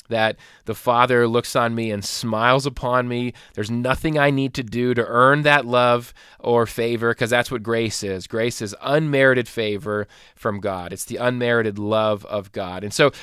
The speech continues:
I think you're really gonna enjoy this interview. I think it's gonna help you. It'll give you some practical things. Uh, it might also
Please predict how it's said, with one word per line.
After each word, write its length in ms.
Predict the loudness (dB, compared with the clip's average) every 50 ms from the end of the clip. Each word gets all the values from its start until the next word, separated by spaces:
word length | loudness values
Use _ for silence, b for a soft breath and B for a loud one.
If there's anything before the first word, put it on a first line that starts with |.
| B B
I 60 | -4
think 200 | -2 -2 0 0
you're 100 | 2 2
really 200 | 4 4 4 4
gonna 180 | 4 2 2 2
enjoy 380 | 0 0 0 0 2 2 2
this 180 | 2 0 -2 -2
interview. 480 | -2 0 0 0 2 2 2 2 2 0 B B B B B
I 60 | -8
think 160 | -8 -6 -6 -6
it's 140 | -8 -6
gonna 180 | -4 -2 0 2
help 200 | 2 2 2 2
you. 80 | 0 -2
It'll 100 | -2 -2
give 160 | -4 -6 -6
you 60 | -6
some 180 | -6 -6 -6 -2
practical 520 | 0 2 2 2 0 -4 -4 -2 -2 -2
things. 500 | -2 -2 -2 0 0 0 -2 -4 -8 -10 B B B B B -4
Uh, 200 | -2 -2 0 0
it 80 | 2 4
might 160 | 4 4 4
also 680 | 4 6 6 6 4 4 4 4 6 6 4 2 0